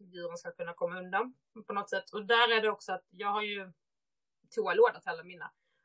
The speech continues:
Och då är tanken att jag ska, jag ska bara kunna liksom ta ut den här lådan, den ska liksom passa i den här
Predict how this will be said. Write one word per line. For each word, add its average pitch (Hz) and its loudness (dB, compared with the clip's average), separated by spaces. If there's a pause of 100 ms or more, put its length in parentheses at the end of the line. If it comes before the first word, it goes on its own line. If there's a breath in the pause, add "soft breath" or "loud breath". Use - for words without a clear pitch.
(120)
Och 180 -10
då 208 0
är 214 2
tanken 196 -4
att 180 -14
jag 175 -20
ska, 185 -20 (400)
jag - -8
ska 185 -14
bara 175 0
kunna 170 -4
liksom 170 -6
ta 190 -6
ut 220 -4
den 175 -8
här 175 0
lådan, 175 -6
den 185 -4
ska 190 -6
liksom 185 -8
passa - -2
i 175 -2
den 175 -4
här 165 2